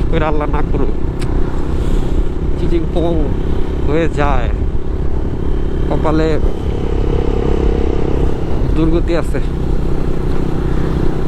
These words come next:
But এই রাস্তাটা অনেক বড় করতেছে, এটা যদি ঠিক হয়ে যায় অস্থির একটা রাস্তা হবে। এক হাত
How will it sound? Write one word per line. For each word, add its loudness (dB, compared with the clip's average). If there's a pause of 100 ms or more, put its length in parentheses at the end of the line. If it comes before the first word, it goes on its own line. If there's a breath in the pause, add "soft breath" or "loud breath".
(1500)
But 2
এই 2
রাস্তাটা 0
অনেক 0
বড় 0
করতেছে, 0
এটা 0
যদি 0 (100)
ঠিক 0 (180)
হয়ে 0
যায় 0 (960)
অস্থির 0
একটা 0
রাস্তা 0
হবে। -2 (960)
এক 2
হাত 2